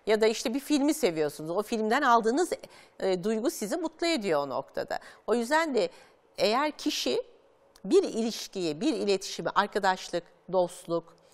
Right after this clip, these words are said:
e, anne baba evlat ilişkisi, bunları, e, sağlıklı bir şekilde uzun vadede götüremiyorsa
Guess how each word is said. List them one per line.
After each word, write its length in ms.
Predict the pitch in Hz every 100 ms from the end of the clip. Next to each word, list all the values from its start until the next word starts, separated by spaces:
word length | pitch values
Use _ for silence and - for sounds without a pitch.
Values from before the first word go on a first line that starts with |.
| - - -
e, 220 | 175 170 -
anne 300 | - 190 185
baba 180 | 180 180
evlat 400 | - 175 170 175
ilişkisi, 840 | 156 170 165 - 170 - 165 135
bunları, 380 | 190 277 294 220 - - - _ -
e, 260 | 175 165
sağlıklı 540 | 165 220 214 240 - 330
bir 40 |
şekilde 320 | - 220 190
uzun 380 | 160 190 311 320
vadede 420 | 202 180 175 180
götüremiyorsa 1000 | 185 185 - 302 403 370 190 156 - 320